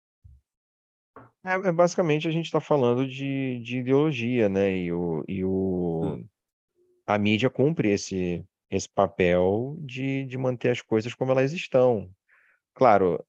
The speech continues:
Speaker 1: um caso ou outro ela vai acabar veiculando, mas, no geral, você, é, joga pra debaixo do tapete muita coisa que não é conveniente pra você discutir,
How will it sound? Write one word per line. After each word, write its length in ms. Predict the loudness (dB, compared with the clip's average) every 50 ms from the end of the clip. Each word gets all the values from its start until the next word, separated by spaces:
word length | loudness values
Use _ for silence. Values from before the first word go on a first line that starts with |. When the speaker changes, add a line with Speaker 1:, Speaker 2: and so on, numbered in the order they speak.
| _
Speaker 1:
um 180 | -2 -2 -2 0
caso 340 | 2 4 4 4 4 4 4
ou 60 | 6 6 6
outro 240 | 4 2 0 0
ela 140 | 0 0 0
vai 120 | 0 0 0
acabar 340 | 0 0 -2 -2 0 -2 -2
veiculando, 720 | -2 -4 -6 -4 -4 -2 0 0 2 2 0 0 0 -2
mas, 200 | 0 0 0 0
no 120 | -2 -2 0
geral, 480 | 2 4 4 4 4 4 4 2 0
você, 500 | -2 -6 -8 -6 -4 -2 0 0 0 -2 -4 -10 -20 -20 -20 -20 -20 -20 _ _ _ -4
é, 300 | 0 2 2 2 2 0
joga 340 | 2 2 4 4 4 2 0
pra 140 | 0 0
debaixo 360 | -2 0 0 0 0 0 -2 -10
do 60 | -8
tapete 480 | -4 -4 -4 -2 0 -2 -2 -2 -2 -4
muita 240 | -4 -4 -2 -4 -4
coisa 320 | -2 -2 -2 -2 -4 -6
que 100 | -6 -4
não 140 | -4 -2 -2
é 60 | -2
conveniente 560 | -4 -4 -4 -2 -2 -2 0 0 -2 -4 -4
pra 120 | -8 -8 -6
você 300 | -6 -6 -4 -4 -4 -4
discutir, 720 | -4 -8 -10 -10 -10 -8 -4 -2 0 2 2 2 0 -2